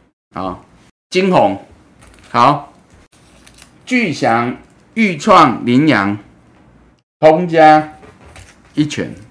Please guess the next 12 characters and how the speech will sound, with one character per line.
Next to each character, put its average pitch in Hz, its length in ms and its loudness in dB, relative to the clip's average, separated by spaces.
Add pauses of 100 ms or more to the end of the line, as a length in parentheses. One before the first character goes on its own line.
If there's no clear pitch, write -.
(760)
好。 113 340 -8 (380)
等 104 80 -10
一 110 60 -8
下 120 200 -4
哈， 95 260 -10 (500)
好， 120 380 0 (160)
等 107 100 -8
一 107 60 -6
下 120 180 -2
啊， 107 220 -6 (500)
好， 143 160 0
来， 160 180 2